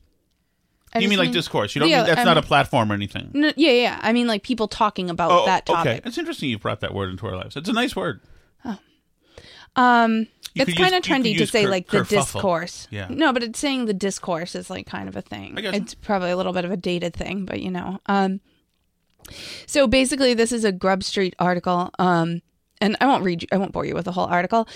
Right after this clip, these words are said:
Speaker 1: but, um, they gave a bunch of, like, how much is considered the minimum to tip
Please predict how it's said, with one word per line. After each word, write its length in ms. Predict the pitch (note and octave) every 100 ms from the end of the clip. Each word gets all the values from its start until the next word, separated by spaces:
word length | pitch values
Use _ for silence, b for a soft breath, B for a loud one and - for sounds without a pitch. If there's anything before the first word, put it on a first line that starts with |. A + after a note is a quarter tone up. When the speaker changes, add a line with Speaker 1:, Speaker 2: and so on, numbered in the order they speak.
| B B
Speaker 1:
but, 300 | - G#3 - -
um, 400 | G3 F#3 F3+ - -
they 240 | F#3+ G#3+
gave 280 | G3 A3+ A#3+
a 60 | A#3
bunch 360 | G#3 G3+ F#3+
of, 500 | G#3 F3+ F3 - - -
like, 240 | F#3+ -
how 220 | F#3+ G3+ F#3+
much 460 | F#3 F3+ - - _ _ _ _ _ -
is 180 | F#3+
considered 600 | - F#3+ E3 F#3 F3 F3 -
the 120 | F3+
minimum 520 | F3+ F3 F#3+ G#3 A#3 - _ _
to 120 | -
tip 400 | F#3+ G3 G#3+ _